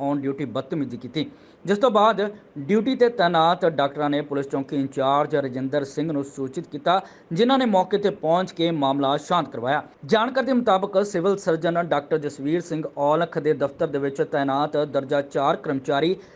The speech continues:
ਸਿਕੰਦਰ ਸਿੰਘ ਮੰਗਲਵਾਰ ਦੀ ਦੇਰ ਰਾਤ ਐਮਰਜੈਂਸੀ ਦੇ ਵਿੱਚ ਆਇਆ, ਜਿੱਥੇ ਐਮਰਜੈਂਸੀ ਦੇ ਵਿੱਚ ਤੈਨਾਤ ਦਰਜਾ ਚਾਰ ਕਰਮਚਾਰੀ ਕੁਨਾਲ ਦੇ ਨਾਲ ਉਸ ਦੀ ਕਿਸੇ ਗੱਲ ਨੂੰ ਲੈ ਕੇ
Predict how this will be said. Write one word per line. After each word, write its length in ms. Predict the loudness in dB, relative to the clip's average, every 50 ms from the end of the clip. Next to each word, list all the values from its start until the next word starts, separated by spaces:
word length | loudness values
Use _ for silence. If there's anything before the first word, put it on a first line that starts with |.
| -20 -20
ਸਿਕੰਦਰ 480 | -20 -2 2 2 2 4 4 4 4
ਸਿੰਘ 280 | 4 0 0 0 2 2 2 2 0 -2 -10 -20 -20 -20 -16 -8
ਮੰਗਲਵਾਰ 720 | -4 -2 0 2 2 4 4 4 4 4 4 4 4 2 0 -4 -12 -14 -4
ਦੀ 120 | -4 -2 0
ਦੇਰ 260 | 2 2 2 4 4
ਰਾਤ 280 | 4 4 4 4 2 -2
ਐਮਰਜੈਂਸੀ 560 | -4 -2 -2 -2 -2 -2 -2 -4 -4 -4 -4
ਦੇ 60 | -4
ਵਿੱਚ 160 | -4 -6 -8
ਆਇਆ, 320 | -6 -2 0 2 2 2 0
ਜਿੱਥੇ 360 | 0 -4 -8 -4 -2 -4 -2 -2
ਐਮਰਜੈਂਸੀ 500 | -4 -4 -4 -4 -4 -4 -6 -6 -6 -6
ਦੇ 80 | -6 -6
ਵਿੱਚ 160 | -4 -4 -4
ਤੈਨਾਤ 600 | -4 -2 0 0 0 2 2 0 0 0 0 -2 -2 -2 -2 -4 -10 -20 -12 _ -6
ਦਰਜਾ 420 | -2 2 2 0 2 2 2 2
ਚਾਰ 380 | 2 0 2 2 4 4 2 0
ਕਰਮਚਾਰੀ 500 | -2 -4 -6 -4 -2 0 0 0 0 -2
ਕੁਨਾਲ 540 | -4 -6 -6 -2 0 2 2 4 4 2 2
ਦੇ 100 | 0 0
ਨਾਲ 240 | 0 2 0 0 0
ਉਸ 200 | -4 -6 -8 -6
ਦੀ 120 | -6 -8 -6
ਕਿਸੇ 240 | -6 -4 -4 -4 -2
ਗੱਲ 240 | -2 -2 -2 -2 -2
ਨੂੰ 100 | -2 -2
ਲੈ 140 | -2 -2 0
ਕੇ 220 | 0 0 0 0